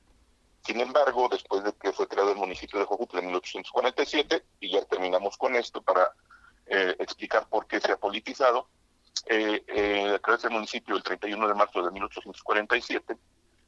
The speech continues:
eh, se eligió a la primera autoridad municipal, y el primer presidente municipal fue Ricardo Sánchez, a quien se le atribuye la introducción del arroz, y que yo siempre he dicho que fue un oportunista que se enriqueció a costa de la,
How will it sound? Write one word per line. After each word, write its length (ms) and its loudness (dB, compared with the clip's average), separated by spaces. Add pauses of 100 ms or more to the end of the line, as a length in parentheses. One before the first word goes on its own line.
(120)
eh, 500 2 (220)
se 140 -4
eligió 380 2
a 40 6
la 100 4
primera 280 0
autoridad 420 -2
municipal, 500 0 (280)
y 80 -8
el 60 -6
primer 260 -8
presidente 440 -8
municipal 520 -4
fue 160 2
Ricardo 440 0
Sánchez, 540 -2 (100)
a 100 0
quien 180 -10
se 80 -8
le 80 -2
atribuye 440 -4
la 80 -6
introducción 460 -6
del 140 0
arroz, 260 2 (580)
y 120 -10
que 100 -4
yo 80 -2
siempre 300 -4
he 20 0
dicho 220 -8
que 100 -8
fue 260 2
un 140 -2
oportunista 640 -6
que 120 -10
se 100 -4
enriqueció 720 -2 (420)
a 120 4
costa 420 0
de 100 0
la, 180 2